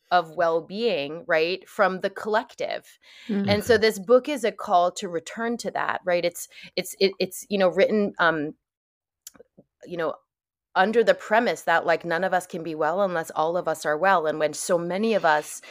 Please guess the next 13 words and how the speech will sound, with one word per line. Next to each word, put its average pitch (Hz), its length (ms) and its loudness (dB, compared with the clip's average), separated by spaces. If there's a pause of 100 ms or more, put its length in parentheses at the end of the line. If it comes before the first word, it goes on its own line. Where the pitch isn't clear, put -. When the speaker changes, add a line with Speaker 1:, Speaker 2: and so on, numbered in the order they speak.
(220)
Speaker 1:
in 196 160 0
this 240 180 2
particular 208 600 -4
moment 165 500 -4 (400)
are 196 120 4
struggling 214 800 -2
to 202 120 -12
survive, 170 840 -4
right, 165 300 -4
much 170 320 -8
less 165 220 -8
be 170 220 -16
well, 160 520 -8